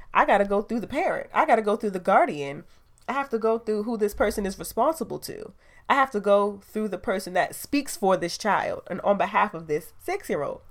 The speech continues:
So she's like, "That's the same relationship with the Orishas,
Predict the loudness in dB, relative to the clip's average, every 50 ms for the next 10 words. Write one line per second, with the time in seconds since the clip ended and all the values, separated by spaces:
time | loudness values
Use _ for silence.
0 | -20 _ -20 -20 -20 -20 -20 -20 -20 _ -20 -20 _ -20 -20 -20 -20 -20 -8 2
1 | 4 6 8 8 6 4 2 0 0 2 4 2 2 2 0 -6 -2 2 4 4
2 | 4 4 0 0 0 -2 -2 -4 -2 -2 -2 -2 -2 -4 -2 -2 -2 -2 -2 -4
3 | -6 -4 -4 -4 -4 -4 -6 -8